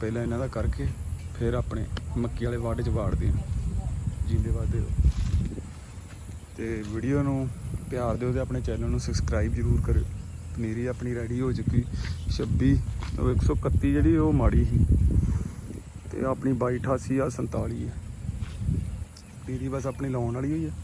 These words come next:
ਕਰਦੇ ਆ ਆਪਾਂ ਚਾਲੂ ਰੱਬ ਦਾ ਨਾਮ ਲੈ ਕੇ। ਲਓ ਮਿੱਤਰੋ, ਆਪਾਂ ਨਵਾਂ ਰੂਟਾਵੇਟਰ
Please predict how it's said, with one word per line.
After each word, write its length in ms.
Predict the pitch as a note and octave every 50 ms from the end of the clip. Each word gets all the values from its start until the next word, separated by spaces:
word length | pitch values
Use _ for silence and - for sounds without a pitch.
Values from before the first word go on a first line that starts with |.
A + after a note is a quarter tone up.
| - - - - - - - - - - - - - - - - - - - -
ਕਰਦੇ 380 | - C3 C3+ B2 G2+ A2+ C3 C3+
ਆ 60 | C3+
ਆਪਾਂ 300 | A#2+ A#2 A#2+ A#2 B2+ A#2+ A#2 - - - - - - - - - - - - - - - - - - - - - - - - -
ਚਾਲੂ 260 | C3+ C3 B2 B2+ C3+
ਰੱਬ 200 | C#3 - - -
ਦਾ 100 | C#3 C3+
ਨਾਮ 160 | B2 B2+ B2+
ਲੈ 100 | B2+ B2+ B2
ਕੇ। 80 | A#2+ - - - - - - - - - - - - - - - B3 C4+ D#4 D#4+ D#4 - - - - - - - - - - - - - - - - - - - - - - - - - - - - - - - - - - - - -
ਲਓ 200 | C3 C3+ C3+ C3+
ਮਿੱਤਰੋ, 280 | C#3+ D3 - - D3+ D#3
ਆਪਾਂ 220 | D#3 C3+ A#2+ C3+ D3
ਨਵਾਂ 260 | D3+ C#3+ C#3+ C#3+ C#3+
ਰੂਟਾਵੇਟਰ 500 | D3 - - - D#3 D3+ D3 C#3+ D#3 D3+